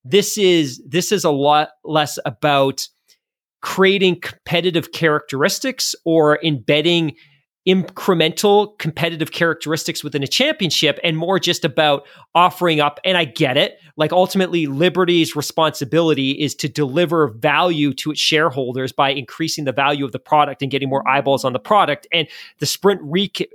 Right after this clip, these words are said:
sprint race weekends, in theory, should be able to extract more money out of race organizers, and it should be able to get more money out of the T V networks because you have an extra event over the course of a three-day weekend. But for me, it just doesn't click yet.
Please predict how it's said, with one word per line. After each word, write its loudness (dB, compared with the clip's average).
sprint 0
race 2
weekends, -2
in -2
theory, 2
should 2
be 4
able 2
to -2
extract -2
more 0
money 0
out 0
of -4
race 0
organizers, 0
and -2
it -4
should 0
be 0
able 4
to -2
get -2
more 0
money 0
out 0
of -2
the -4
T -6
V -4
networks -2
because -2
you 2
have -2
an -2
extra -2
event -2
over -2
the 2
course 2
of 0
a 0
three-day 2
weekend. 0
But 0
for 0
me, 2
it -2
just 0
doesn't 0
click -2
yet. 0